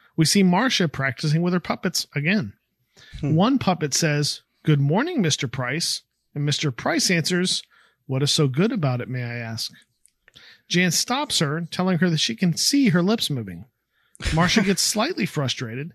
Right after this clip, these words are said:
Speaker 1: telling Jan it's not easy to talk with your mouth closed.
Speaker 2: Hmm.
Speaker 1: Just then, Greg walks in. He has a paper in his hand saying, "Marcia, Jan, you have to read this. You're not gonna believe it."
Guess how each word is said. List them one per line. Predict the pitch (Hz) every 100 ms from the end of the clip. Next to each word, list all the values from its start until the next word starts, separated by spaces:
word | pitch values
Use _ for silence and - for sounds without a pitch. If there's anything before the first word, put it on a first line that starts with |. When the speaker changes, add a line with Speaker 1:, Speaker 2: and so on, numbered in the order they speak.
| _ _ -
Speaker 1:
telling | 226 339 233
Jan | 180 170
it's | 196 -
not | 226 214
easy | 233 226 185
to | -
talk | 202 196
with | 160
your | 147
mouth | 165 180
closed. | 135 98 - - _ _ _ _ _ _ _ -
Speaker 2:
Hmm. | 135 113 - _ _ _ -
Speaker 1:
Just | 165 160
then, | 202 226 190 185 - - -
Greg | 185 294
walks | 294 185 156 -
in. | 143 135
He | 143 180
has | 175 165
a | 151
paper | - 311 311 214
in | 151
his | 139
hand | 147 135 143 156
saying, | 165 156 156 147 - - _
"Marcia, | 147 190 208 - 110 -
Jan, | 180 185 131 113
you | 160 165
have | 165 165 151
to | 160
read | 151 165 113
this. | - - - _ _ _
You're | 165
not | 165 160 160 131
gonna | 151
believe | 135 139 117
it." | -